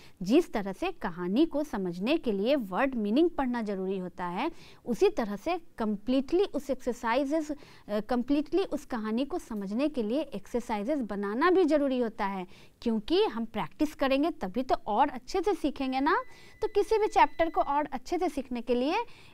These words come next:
एक्सरसाइजेस बनाना भी ज़रूरी है, भागना नहीं है एक्सरसाइजेस से। तो आइए चलते हैं हम कुछ सवाल और जवाब पे। Answer the following questions,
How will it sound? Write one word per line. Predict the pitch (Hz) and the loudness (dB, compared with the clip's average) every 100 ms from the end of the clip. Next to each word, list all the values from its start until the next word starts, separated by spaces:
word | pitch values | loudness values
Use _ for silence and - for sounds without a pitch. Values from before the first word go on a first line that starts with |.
| - | -10
एक्सरसाइजेस | - 240 208 208 202 240 269 | -6 -4 -2 -2 0 2 2
बनाना | 214 196 180 202 277 | 0 -2 -2 0 2
भी | 254 208 359 | 2 2 2
ज़रूरी | 349 349 349 339 330 | 6 6 6 4 4
है, | 285 220 | 4 2
भागना | 180 - 180 202 269 | -2 -4 -4 0 2
नहीं | 302 381 | 4 4
है | 427 | 2
एक्सरसाइजेस | 392 403 392 359 330 294 | 0 0 2 4 2 0
से। | 262 220 185 - - - | 0 0 -2 -12 -12 -8
तो | - | 0
आइए | 233 254 370 440 - - | 4 4 2 -2 -12 -10
चलते | - 208 190 262 | -4 -4 0 2
हैं | 302 | 2
हम | 285 277 | 0 -2
कुछ | 370 403 | -2 -4
सवाल | - 214 185 202 254 | -4 -6 -2 0 0
और | |
जवाब | 240 247 240 247 | 2 2 2 0
पे। | - 440 539 - - - _ _ _ _ _ _ _ 277 | 0 0 0 -10 -20 -20 _ _ _ _ _ _ _ 4
Answer | 294 320 440 392 | 6 6 6 4
the | 359 440 | 4 2
following | - 311 254 269 339 415 - 226 | 0 2 4 6 4 0 -2 0
questions, | 202 - 240 165 | 0 -2 -2 -2